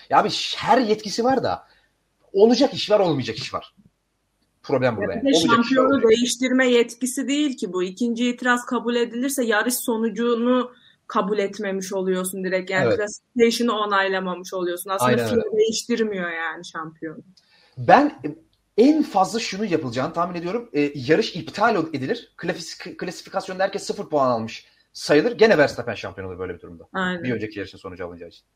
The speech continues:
Speaker 1: O da ma-, yani ben olursa çok şaşırırım açık söyleyeyim böyle bir karar verilirse. Ama belki işin, eğer iş çok büyürse, e, sıçtıklarını kabul ederlerse, dürüstlük yaparlarsa ben maksimum verecek kararın bu olduğunu düşünüyorum. Nasıl olsa şampiyon etkilenmeyecek ya.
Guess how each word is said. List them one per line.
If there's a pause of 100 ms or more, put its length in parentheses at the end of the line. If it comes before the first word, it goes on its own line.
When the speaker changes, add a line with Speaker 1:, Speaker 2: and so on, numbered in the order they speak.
(280)
Speaker 1:
O
da
ma-,
yani
ben
olursa
çok
şaşırırım (120)
açık
söyleyeyim
böyle
bir
karar
verilirse. (300)
Ama
belki (200)
işin, (140)
eğer
iş
çok
büyürse, (400)
e,
sıçtıklarını
kabul
ederlerse,
dürüstlük
yaparlarsa (220)
ben
maksimum
verecek
kararın
bu
olduğunu
düşünüyorum.
Nasıl
olsa
şampiyon
etkilenmeyecek
ya.